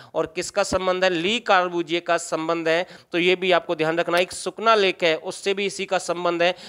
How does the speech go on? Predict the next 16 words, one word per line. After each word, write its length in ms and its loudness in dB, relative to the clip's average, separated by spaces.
मतलब 360 2
बहुत 240 2
सारे 240 4
प्रश्न 320 -4
बनते 260 0
हैं 80 2
भाई 120 4
ली 220 -2
कार्बूजिए 520 0
से 160 -4
संबंधित, 540 0
तो 80 6
आपको 300 4
ध्यान 260 2
रखना 320 0
भाई। 140 0